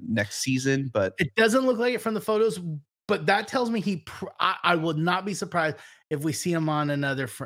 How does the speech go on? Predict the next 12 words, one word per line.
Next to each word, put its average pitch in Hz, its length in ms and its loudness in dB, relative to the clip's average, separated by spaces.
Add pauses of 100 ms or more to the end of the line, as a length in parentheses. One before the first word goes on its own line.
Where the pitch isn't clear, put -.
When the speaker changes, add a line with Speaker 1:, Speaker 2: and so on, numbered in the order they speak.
Speaker 2:
um, 120 500 -4 (480)
Below 147 220 2
Deck. 139 220 -2 (480)
They 180 100 6
are 175 100 6
moving 170 440 4
people 175 400 -2
around, 147 560 2
people 160 300 -2
that 151 180 2
are, 143 120 2
like, 131 380 -4